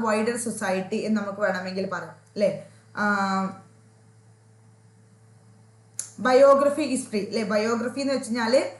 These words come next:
the specific details and experience of an individual life. വ്യക്തികളുടെ ജീവിതത്തിലെ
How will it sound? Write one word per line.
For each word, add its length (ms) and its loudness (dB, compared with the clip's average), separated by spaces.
the 140 8
specific 420 -2
details 460 0
and 100 -2
experience 580 0
of 180 -4
an 120 0
individual 560 0
life. 320 -4
വ്യക്തികളുടെ 680 2
ജീവിതത്തിലെ 420 0